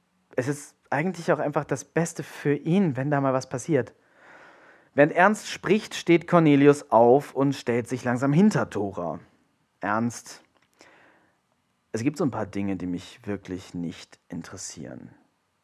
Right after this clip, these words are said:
Das Wohlbefinden von Nicolas von Pozzo gehört dazu. Und die Meinung von seinem Vater,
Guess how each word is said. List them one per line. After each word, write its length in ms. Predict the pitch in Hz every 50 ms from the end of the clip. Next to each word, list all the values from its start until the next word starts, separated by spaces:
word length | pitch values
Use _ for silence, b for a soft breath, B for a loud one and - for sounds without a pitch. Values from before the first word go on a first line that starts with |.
| _ _ _ _ _ _ _
Das 380 | 107 107 120 110 - - - 95
Wohlbefinden 680 | 95 104 101 - - 98 - - 104 98 90 - - 80
von 260 | - - - 92 90
Nicolas 440 | 92 104 - - 98 90 82 80 -
von 220 | - - 87 - -
Pozzo 580 | - - 123 - - - - 65 - - - _
gehört 260 | - 92 85 82 -
dazu. 480 | - - - - - - 80 82 92 85 _ _ _ _ _ _ _ _ _ _ _ _ _ _ _ _ -
Und 140 | 107 104
die 60 | 110 104
Meinung 300 | 101 101 98 92 87 -
von 140 | - 95
seinem 200 | 82 87 90 85 80
Vater, 600 | - - - 143 156 165 - - 98 - -